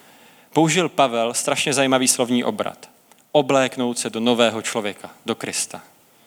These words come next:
V tom dopise do Efezu to napsal takhle. „Poněvadž jste ho uslyšeli a poznali pravdu, která je v Ježíši,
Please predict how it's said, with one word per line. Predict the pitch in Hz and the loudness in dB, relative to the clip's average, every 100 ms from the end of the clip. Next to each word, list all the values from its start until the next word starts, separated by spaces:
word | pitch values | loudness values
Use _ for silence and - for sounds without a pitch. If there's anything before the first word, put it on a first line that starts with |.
| _ - | _ -6
V | |
tom | 143 143 | -2 0
dopise | 160 170 143 | 0 0 0
do | 127 | 0
Efezu | 131 135 135 | 0 0 0
to | 131 | 0
napsal | 123 - 120 | 0 0 -2
takhle. | 113 104 101 - _ _ _ _ _ _ _ | -2 -4 -8 -14 _ _ _ _ _ _ _
„Poněvadž | - 185 214 156 120 | 0 2 4 4 2
jste | - - | 0 0
ho | 147 | 0
uslyšeli | 131 175 - 190 - 120 107 | 0 -2 0 2 2 0 -2
a | - | -6
poznali | - 165 156 175 175 | -2 0 2 0 -2
pravdu, | 170 160 156 117 107 | 0 0 0 -4 -8
která | - 139 143 | -2 0 2
je | 131 | 2
v | 120 | 2
Ježíši, | 160 135 117 - 101 | 2 4 2 0 -2